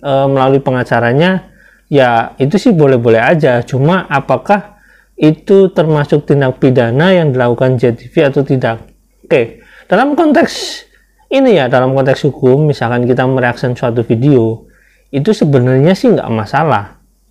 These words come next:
Karena video itu adalah, ya, berkas yang utuh, yang misalkan kita reaction itu berkas yang emang sudah ada. Dimana video itu, misalkan ini,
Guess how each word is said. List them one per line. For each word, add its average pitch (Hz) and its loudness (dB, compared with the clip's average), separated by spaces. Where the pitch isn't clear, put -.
Karena 202 0
video 139 2
itu 196 0
adalah, 131 2
ya, 139 2
berkas 117 -6
yang 123 -2
utuh, 175 -2
yang 123 0
misalkan 117 -4
kita 117 -2
reaction 117 -2
itu 202 -2
berkas 175 0
yang 160 0
emang 139 2
sudah 127 0
ada. 139 0
Dimana 127 0
video 135 2
itu, 147 2
misalkan 147 -2
ini, 120 -4